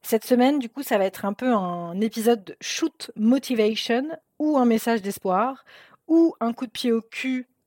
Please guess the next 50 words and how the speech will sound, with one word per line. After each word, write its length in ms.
euh, 400
si 600
c'est 280
comme 160
ça 160
que 80
tu 120
le 80
vois. 400
Donc, 340
euh, 140
c'est 120
toi 160
qui 160
vois 280
comment 260
tu 140
prends 180
cet 160
épisode, 420
avec 200
quelle 160
énergie, 560
euh, 100
tu 160
écoutes 540
cet 260
épisode. 500
En 60
tout 100
cas, 120
choisis 340
ce 60
que 80
tu 140
préfères, 480
ce 80
qui 100
est 40
le 40
plus 120
juste 220
pour 120
toi. 240
Choisis 500
ce 100
dont 180
tu 80
as 60
besoin. 420